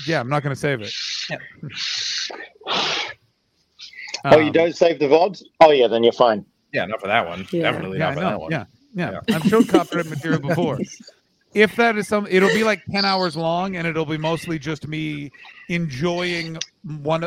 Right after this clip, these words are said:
Speaker 1: hopefully enjoying my favorite thing. Uh, we don't have to do it. T V show.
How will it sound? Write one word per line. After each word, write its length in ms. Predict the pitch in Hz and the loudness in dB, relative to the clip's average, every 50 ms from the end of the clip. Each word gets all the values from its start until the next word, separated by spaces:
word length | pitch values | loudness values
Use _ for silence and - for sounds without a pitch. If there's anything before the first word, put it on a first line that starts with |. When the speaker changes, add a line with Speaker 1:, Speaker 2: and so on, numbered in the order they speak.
| - | -6
Speaker 1:
hopefully 580 | - 135 156 202 220 - - 196 190 185 180 170 | -4 0 4 4 4 4 0 -2 -2 -2 -2 0
enjoying 320 | 160 151 156 160 156 156 151 | 0 0 0 0 0 -2 -2
my 120 | 151 143 | -4 -6
favorite 280 | 135 147 147 131 131 - | -4 -4 -6 -6 -4 -4
thing. 180 | 139 127 113 110 - - - - - 147 | -4 -4 -2 -4 -4 -4 -4 -4 -4 -2
Uh, 40 | 156 | -2
we 80 | 180 | 0
don't 120 | 185 202 170 | 0 -2 -2
have 200 | 170 180 180 170 | -4 -4 -4 -2
to 80 | - 170 | -2 -2
do 200 | 151 151 147 143 | 0 0 0 0
it. 120 | 139 139 - - - _ _ _ _ _ _ _ _ _ _ _ _ _ _ _ _ _ _ - | 0 -2 -4 -8 -14 _ _ _ _ _ _ _ _ _ _ _ _ _ _ _ _ _ _ -8
T 140 | - 185 196 | -4 -2 -2
V 140 | 165 190 190 - | 0 -2 -2 -2
show. 240 | - 156 135 104 | -4 -4 -6 -6